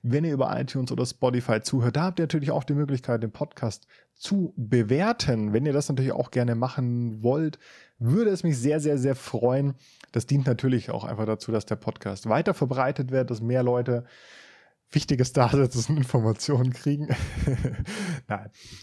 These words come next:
Aber ist doch immer schön, wenn sich auch Star Citizen Formate und sowas verbreiten, ne? Wir wollen das doch auch,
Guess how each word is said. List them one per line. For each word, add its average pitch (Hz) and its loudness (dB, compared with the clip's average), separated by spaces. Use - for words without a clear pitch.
Aber 147 4
ist 165 0
doch 208 2
immer 160 4
schön, 156 4
wenn 131 2
sich 120 4
auch 120 4
Star 110 2
Citizen 110 2
Formate 104 -2
und 101 -2
sowas 104 -2
verbreiten, 107 -4
ne? 104 -6
Wir 101 -6
wollen 110 -4
das 104 -6
doch - -8
auch, - -12